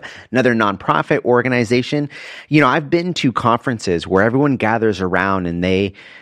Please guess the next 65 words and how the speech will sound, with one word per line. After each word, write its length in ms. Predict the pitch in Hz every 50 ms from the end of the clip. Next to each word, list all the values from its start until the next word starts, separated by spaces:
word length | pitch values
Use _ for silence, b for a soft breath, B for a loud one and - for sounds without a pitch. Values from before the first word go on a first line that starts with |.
| B
confess 520 | B - 110 101 - - 127 131 131 - -
the 100 | 117 92
heartaches 480 | - 117 107 107 110 98 - - -
of 120 | 95 80 78
their, 240 | 95 92 92 90 90
of 200 | - 98 90 78
their 140 | 90 85 85
churches 600 | - - - 98 90 - - 92 82 78 73 -
and 80 | 85 85
the 60 | 85
challenges 580 | - - 120 110 107 110 113 110 92 98 90 80
of 140 | 90 76 85
reaching 320 | 92 95 90 - - 87
the 60 | 85
lost. 300 | 92 95 98 101 95 - -
And 60 | 98
then 80 | 104 110
I've 120 | 120 104
been 140 | 113 120 120 120 -
to 200 | - 131 - -
other 200 | 135 135 165 156
conferences 640 | - - 113 95 - - 90 90 - 87 82 82 98
where 100 | 95 87
pastors 460 | - - 117 123 - - 110 92 -
gather 260 | - 101 104 101 98
around 140 | 98 104 117
and 100 | 113 92
be 60 | 95
like, 160 | 92 85 78
"Did 120 | - 92 90
you 120 | 104 107
see 240 | 104 - - 131 127
what 180 | 127 131 -
so-and-so 400 | - - 113 120 127 123 - 131
posted? 480 | 127 - 139 135 131 - - 147 143 - B B B B B B B B
Did 160 | 107 104 101
you 80 | 120
see 160 | - - 143 131
that 180 | 127 123 -
pastor 340 | - 135 135 123 - - 135
over 120 | 123 117
there 160 | 120 127 135 131
said 240 | - 147 120 98
this 180 | 113 113 - -
thing 240 | - 131 120 127 131
in 120 | 123 110 104
his 200 | 120 117 113 -
sermon? 380 | - - 131 127 131 131 131
Did 140 | 110 104 92
you 100 | 113 120
see 240 | - - - 135 135
that 160 | 127 117 85
this 200 | 113 117 - -
organization 640 | 139 127 120 131 120 120 110 127 120 120 - 135 123
over 160 | 113 101 113
here 260 | 101 - - 131 127
doesn't 240 | 117 117 104 95 87
care 240 | - - 135 131 123
as 180 | 113 107 101
much 220 | 110 113 113 - -
about 240 | 107 107 104 - 95
this 180 | 110 110 -
thing 220 | - 127 120 113 113
over 160 | 101 107 104
there?" 240 | 95 95 107 131